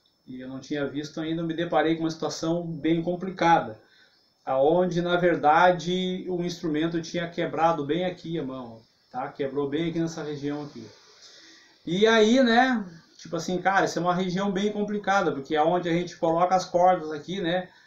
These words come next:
as chaves, ou seja, é onde a tensão, todas as cordas faz. Mas tem solução? Sim, tem solução. A solução tem.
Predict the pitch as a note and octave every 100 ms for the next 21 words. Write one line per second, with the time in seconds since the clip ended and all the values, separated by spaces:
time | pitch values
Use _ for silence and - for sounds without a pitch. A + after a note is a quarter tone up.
0 | - D3 - - F#3 G3 D3 D#3 D3+ E3+
1 | D#3+ C#3+ C#3+ D#3 F#3 F3+ F3+ F3 E3 F#3
2 | F3 F#3 F#3 F3+ F3 E3+ F3 G3 - E3
3 | D#3+ - - _ - _ - D3 F3 G#3
4 | G3 - G#3 G#3 G3 E3+ D#3+ F#3+ G#3+ F#3
5 | - - B3 A#3 - D#3+ G3+ A#3 A#3 -
6 | G#3 F#3+ - _ B2+ - D3 C#3 E3 F#3+
7 | F#3+ F#3 D3+